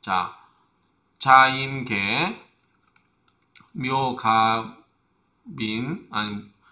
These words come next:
묘갑을, 묘갑을 맞죠? 묘갑을. 그쵸? 유경신.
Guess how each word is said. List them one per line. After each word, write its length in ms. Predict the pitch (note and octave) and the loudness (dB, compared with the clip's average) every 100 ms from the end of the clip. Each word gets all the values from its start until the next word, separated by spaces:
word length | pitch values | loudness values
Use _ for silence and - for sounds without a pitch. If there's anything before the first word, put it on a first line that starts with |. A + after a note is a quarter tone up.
| _ _ | _ _
묘갑을, 960 | A2+ B2+ B2+ G#2+ G#2 G#2 B2 F3 G#3 - _ _ _ _ _ _ _ | -6 -4 -4 -2 -2 0 0 0 -2 -14 _ _ _ _ _ _ _
묘갑을 400 | - B2+ - A#2 | -10 -8 -6 -6
맞죠? 420 | A#2+ G#2+ - G#3 - _ _ _ _ | -4 -6 -6 -10 -10 _ _ _ _
묘갑을. 760 | - A2 G#2+ G#2 G2 G2 F#2 - _ _ _ _ _ _ _ _ _ | -10 -6 -6 -4 -6 -6 -12 -14 _ _ _ _ _ _ _ _ _
그쵸? 360 | - D#3 E3+ - _ _ - | -14 -10 -10 -12 _ _ -12
유경신. 1500 | C3 D3 D#3 D3 B2 G#2+ - C3 C3 B2+ B2 D#3+ B2+ F2 | -2 0 2 0 -2 -6 -4 -2 -2 -4 -6 -4 -6 -8